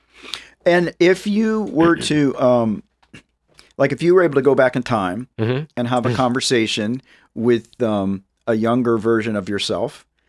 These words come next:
Speaker 2: Oh,
Speaker 1: um,
Speaker 2: wow.
Speaker 1: like, what financial advice would you give? Like, you know, do you go for your passion? Do you go for security? Um, do you plan more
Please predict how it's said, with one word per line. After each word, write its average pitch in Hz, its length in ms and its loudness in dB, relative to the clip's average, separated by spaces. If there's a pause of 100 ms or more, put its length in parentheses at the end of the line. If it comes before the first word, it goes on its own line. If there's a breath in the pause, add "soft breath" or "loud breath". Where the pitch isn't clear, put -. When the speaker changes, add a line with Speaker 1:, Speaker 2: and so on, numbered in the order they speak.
(100)
Speaker 2:
Oh, 87 160 -6
Speaker 1:
um, 67 80 -12
Speaker 2:
wow. 78 360 -8 (560 loud breath)
Speaker 1:
like, 135 140 -6 (120)
what 143 520 -2 (220)
financial 139 960 -2
advice 110 640 -4 (500)
would 123 200 0
you 117 100 0
give? 104 420 -2 (600)
Like, 107 300 -6 (320)
you 120 120 -4
know, 107 220 -2
do 110 180 -10
you 110 80 -2
go 113 180 2
for 120 160 -4
your 117 100 0
passion? 147 600 -2
Do 113 80 -4
you 107 80 -4
go 107 180 0
for 107 160 -6
security? 135 840 -2 (260 loud breath)
Um, 101 400 -4
do 104 180 -6
you 104 180 -2
plan 135 500 -2
more 131 420 0